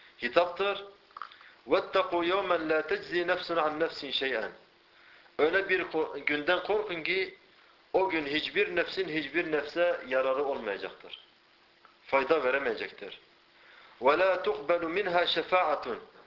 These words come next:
Aracılık, şefaat kabul edilmeyecek o gün. Bir torpildir, aracı olayım. Kesinlikle böyle bir şey geçmez. وَلَا يُؤْخَذُ مِنْهَا عَدْلٌ Hiç kimseden de bedel kabul edilmeyecektir.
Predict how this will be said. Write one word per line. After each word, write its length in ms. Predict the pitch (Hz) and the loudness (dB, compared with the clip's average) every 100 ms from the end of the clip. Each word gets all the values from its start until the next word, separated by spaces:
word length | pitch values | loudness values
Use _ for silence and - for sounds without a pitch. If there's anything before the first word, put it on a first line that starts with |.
| _ _ _ _ _ | _ _ _ _ _
Aracılık, 680 | 135 156 160 151 160 196 - | 4 4 4 2 2 0 0
şefaat 580 | - 147 160 165 185 180 | -2 -2 2 2 2 0
kabul 240 | 147 180 | -2 0
edilmeyecek 600 | 160 180 180 147 127 113 | 0 -2 -2 -2 -2 -4
o 140 | 120 110 | -4 -6
gün. 220 | 104 87 - - - _ _ | -8 -10 -20 -20 -20 _ _
Bir 140 | 160 160 | -8 0
torpildir, 680 | 165 160 196 214 165 147 - | 0 2 0 0 0 0 0
aracı 480 | 135 143 147 170 202 | 0 2 2 0 0
olayım. 320 | 190 190 151 117 - | 0 0 0 -4 -10
Kesinlikle 720 | 139 - 139 175 - 127 113 | -6 -6 -4 -6 -4 -4 0
böyle 220 | 143 139 | 0 0
bir 120 | 131 123 | -4 -4
şey 280 | 170 175 - - - - - - _ - | -2 -2 -4 -16 -20 -20 -20 -20 _ -2
geçmez. 640 | 135 - - 160 208 - - - _ - _ - | 0 2 2 2 0 -6 -16 -20 _ -20 _ 0
وَلَا 400 | 147 180 202 190 | 2 4 2 2
يُؤْخَذُ 460 | 214 220 - 180 | 0 -2 0 0
مِنْهَا 480 | 170 185 220 170 175 | 0 0 0 2 4
عَدْلٌ 440 | 175 202 160 156 117 - _ _ _ _ - - - | 4 0 -2 -4 -6 -12 _ _ _ _ -20 -10 -6
Hiç 200 | 160 - | -4 -2
kimseden 520 | 233 - 180 214 208 | 0 0 2 2 2
de 180 | 170 - | 0 2
bedel 400 | 156 175 214 - | 2 2 2 2
kabul 340 | 147 147 196 | 0 0 0
edilmeyecektir. 1000 | 151 151 196 185 151 135 123 120 101 - | 0 -2 -2 0 0 0 -4 -6 -8 -10